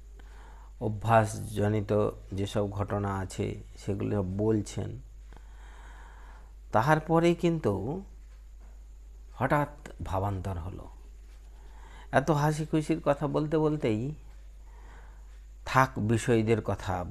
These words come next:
বলে, আর অমনি রামলাল গান গা-, গাইছেন, আর অমনি সেখানে একটা গান ছিল, "কি করলে হে কান্ত,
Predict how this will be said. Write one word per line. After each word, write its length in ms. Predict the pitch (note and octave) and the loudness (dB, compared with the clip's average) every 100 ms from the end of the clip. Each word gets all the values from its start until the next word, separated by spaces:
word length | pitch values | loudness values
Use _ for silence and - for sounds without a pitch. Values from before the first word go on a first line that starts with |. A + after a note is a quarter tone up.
| F#2+ | 0
বলে, 640 | G#2+ B2 D3+ E3+ G2 - - | 4 6 4 4 2 -2 -10
আর 300 | - G#2+ G#2+ | -4 0 0
অমনি 460 | G#2+ G2+ B2+ G#3 C4 - - - - - - - - | 0 0 0 -2 -6 -14 -18 -18 -18 -18 -18 -16 -4
রামলাল 640 | G#2 G#2+ A2 A#2 A#2 A2+ | 2 4 4 4 4 4
গান 400 | G#2+ G#2 A2 A2+ | 4 4 4 4
গা-, 640 | A2 A2 A2 G#2 - G#2+ G2+ | 4 4 2 -4 -4 -4 0
গাইছেন, 640 | G#2+ A2 A2 D3 G3+ A3 - - - - - - - - - - | 2 2 2 0 0 -4 -10 -18 -18 -18 -18 -18 -18 -18 -18 -8
আর 400 | - G#2 A2 G#2+ | 4 8 8 8
অমনি 520 | A2 A2 A2+ C3 F#3+ G3+ - - - - - - - - - - - - - - | 4 4 2 2 0 -4 -12 -18 -18 -18 -18 -18 -18 -18 -18 -18 -18 -18 -18 -16
সেখানে 540 | - A#2+ A2+ A2+ A2+ G#2+ | -2 0 2 4 4 2
একটা 360 | A2+ A2 A2 | 0 2 4
গান 300 | G#2+ A2 A2 | 4 4 4
ছিল, 400 | G#2+ A2 G2+ C#3 E3+ | 2 2 4 2 0
"কি 180 | - C3 | 0 0
করলে 520 | B2+ A2 A2+ A2 A2 | 2 6 6 8 6
হে 200 | A2+ A2+ | 4 4
কান্ত, 640 | G#2 G2+ G2 G2 G2 G#2+ | 4 2 2 0 0 0